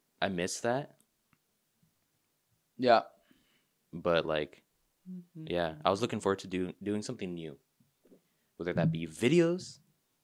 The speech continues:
Speaker 1: a podcast, even helping with, like, anything behind the scenes.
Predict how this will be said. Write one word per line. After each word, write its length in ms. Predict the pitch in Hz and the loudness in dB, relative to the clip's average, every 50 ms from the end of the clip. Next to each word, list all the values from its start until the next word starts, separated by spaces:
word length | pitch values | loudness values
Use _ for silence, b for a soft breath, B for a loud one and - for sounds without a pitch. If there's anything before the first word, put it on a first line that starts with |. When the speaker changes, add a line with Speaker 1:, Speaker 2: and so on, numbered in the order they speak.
| _ _ | _ _
Speaker 1:
a 80 | - - | -16 -16
podcast, 800 | - - - 98 104 117 123 - - 131 135 143 151 - - - _ _ _ _ _ - - - _ _ _ _ - - - _ - - - - - - - - _ _ _ | -14 -14 -14 -12 -12 -12 -12 -14 -16 -14 -14 -14 -14 -16 -18 -20 _ _ _ _ _ -20 -20 -20 _ _ _ _ -20 -20 -20 _ -14 -12 -12 -12 -18 -20 -20 -20 _ _ _
even 180 | 92 92 95 92 | -10 -10 -8 -6
helping 480 | 92 95 95 95 - 101 101 101 98 | -4 -4 -4 -4 -2 -4 -4 -2 -2
with, 180 | 95 92 - - | -4 -6 -4 -4
like, 380 | 87 82 80 - - - - _ _ _ _ | -4 -4 -4 -6 -10 -14 -20 _ _ _ _
anything 300 | 117 120 117 104 - 95 | -2 -2 -2 -2 -4 -4
behind 240 | 87 90 92 87 87 | -4 -4 -6 -6 -6
the 60 | 82 | -8
scenes. 420 | - - 82 78 76 76 - - | -10 -10 -12 -12 -14 -16 -20 -20